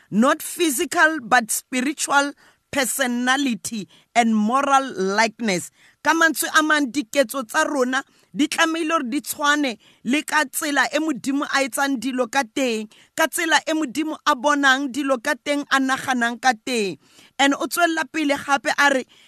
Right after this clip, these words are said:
"Ke ba beile gore ba be le maatla godimo ga tsotlhe."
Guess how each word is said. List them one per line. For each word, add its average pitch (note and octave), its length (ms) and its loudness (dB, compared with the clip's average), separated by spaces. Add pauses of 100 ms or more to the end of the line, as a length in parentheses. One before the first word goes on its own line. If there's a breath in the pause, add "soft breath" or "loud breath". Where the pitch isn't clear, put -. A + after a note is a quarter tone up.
(120 soft breath)
"Ke D#4 120 -2
ba D4+ 140 6
beile E4 500 0
gore D4+ 200 -4
ba C#4 200 0
be F4 140 -6
le E4+ 140 -2
maatla D4+ 880 -2 (260 soft breath)
godimo C#4 460 2
ga B3 220 0
tsotlhe." A3+ 640 0